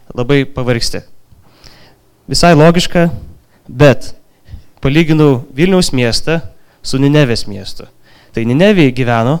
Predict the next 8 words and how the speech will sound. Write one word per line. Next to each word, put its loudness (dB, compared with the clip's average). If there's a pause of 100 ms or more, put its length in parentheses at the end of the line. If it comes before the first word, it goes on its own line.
(100)
tuo -4
metu, -2 (480)
e, -2 (220)
apie -2
šimtą 0
dvidešimt 0
tūkstančių -2 (180)
gyventojų. -6